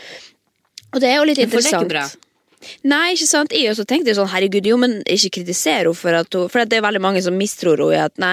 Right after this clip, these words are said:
Speaker 1: men du får, du får ikke så mye penger for sugar dating, det ligger bare x antall tusen i potten, tjuefem tusen, da lyger du, liksom. Og jeg tenkte, herregud, jo, men hvis hun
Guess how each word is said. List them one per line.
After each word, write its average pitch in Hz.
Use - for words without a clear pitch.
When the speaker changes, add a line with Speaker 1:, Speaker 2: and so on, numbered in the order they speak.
Speaker 1:
men 175
du 175
får, -
du 175
får 156
ikke 156
så 196
mye 165
penger 165
for 156
sugar 156
dating, 156
det 160
ligger 165
bare 165
x -
antall 156
tusen 151
i 147
potten, 151
tjuefem 170
tusen, 175
da 165
lyger 156
du, 110
liksom. 143
Og 175
jeg 226
tenkte, 208
herregud, 190
jo, 294
men 233
hvis 240
hun 220